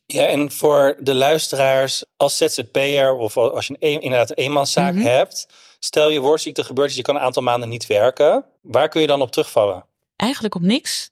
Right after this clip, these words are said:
Speaker 2: Tenzij het echt heel erg, eh, eh, slecht gaat, ja, dan, dan rest er altijd nog de bijstand. Maar dan kijken ze ook naar het inkomen van je partner en naar je vermogen. Dus heb je een eigen huis en, nou ja, toch wat spaargeld, en dat hebben de meeste ondernemers hopelijk wel,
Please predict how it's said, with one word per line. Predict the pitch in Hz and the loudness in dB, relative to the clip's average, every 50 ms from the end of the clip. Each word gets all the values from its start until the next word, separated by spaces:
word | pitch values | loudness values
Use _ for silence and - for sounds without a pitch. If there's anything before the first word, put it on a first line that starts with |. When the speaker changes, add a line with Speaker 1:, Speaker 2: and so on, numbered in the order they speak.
| _ _ | _ _
Speaker 2:
Tenzij | - 233 262 277 254 226 208 | -2 0 2 2 2 2 2
het | 202 202 | 2 0
echt | - 220 233 - - | 0 -2 -4 -2 -2
heel | 220 208 208 190 | 0 0 2 0
erg, | - 165 170 170 - - | 0 -2 -2 -4 -6 -6
eh, | - 170 170 175 175 170 175 180 170 160 - - 170 165 160 | -4 0 0 2 2 2 2 2 0 0 0 0 -2 -2 -2
eh, | 165 | -4
slecht | 160 - - - 180 190 185 - | -6 -6 -4 -2 -2 -2 -2 -4
gaat, | - - 160 170 190 190 - | -6 -4 -2 -2 -2 -2 -2
ja, | 208 196 180 | -2 -2 0
dan, | 170 180 185 180 170 | 0 0 0 0 2
dan | 165 185 185 185 170 | 2 2 4 4 4
rest | 165 196 220 220 - - | 4 2 0 0 0 0
er | 175 175 | 0 0
altijd | - - 180 180 - 190 | 2 0 -2 0 0 0
nog | 180 170 156 | 0 0 0
de | - 160 | 0 0
bijstand. | 151 175 190 247 254 - - 147 147 202 254 - - _ - - - - - - - - _ _ | 0 0 0 0 0 0 0 2 2 2 2 -2 -6 _ -20 -20 -20 -20 -20 -20 -20 -20 _ _
Maar | _ 180 170 165 165 | _ -2 0 2 2
dan | 160 160 160 156 | 2 2 2 2
kijken | - 147 151 156 - 147 | 2 0 0 0 0 0
ze | 156 | -2
ook | 151 143 | 0 0
naar | 156 147 | 0 0
het | 147 143 - | 0 0 2
inkomen | - 156 147 139 - 143 143 135 | 2 2 2 2 2 0 0 0
van | - - 147 | 0 0 -2
je | 135 127 - | -2 -2 0
partner | - 143 147 160 156 170 170 - | 0 0 0 2 0 -2 -4 -2
en | - 175 170 | 0 0 0
naar | 156 147 | 0 0
je | 131 131 | -2 -2
vermogen. | 127 - - 156 156 175 185 185 - - | -2 0 2 2 4 4 4 2 0 -2
Dus | 147 139 - - | -4 -4 -4 -4
heb | 147 139 | -4 -4
je | - - 151 143 - | -2 -2 -2 0 2
een | - 156 143 | 2 2 4
eigen | 139 135 147 151 - 151 | 4 2 2 2 0 0
huis | 151 147 143 151 156 - | 0 0 0 -2 -2 -2
en, | - 151 156 151 151 - - | -2 -2 0 0 -2 -4 -6
nou | - - 135 | -6 -4 -2
ja, | 131 131 - | -2 -2 0
toch | - 160 147 - | 0 0 0 0
wat | - 151 - | -2 -4 -4
spaargeld, | - - 139 - 139 - - - 135 139 - | -2 -2 -2 -2 -2 -2 -2 -2 -2 0 0
en | 156 | 0
dat | 151 147 - | 0 2 2
hebben | 147 147 170 | 0 0 2
de | 165 165 | 2 2
meeste | 139 131 135 135 - - | 2 2 0 -2 -2 -4
ondernemers | - 139 143 143 135 131 131 131 131 - | -2 0 2 2 2 2 2 0 0 0
hopelijk | - 135 135 - - 143 - | 0 0 0 -2 -4 -6 -2
wel, | - - 131 156 175 | 0 0 0 0 -2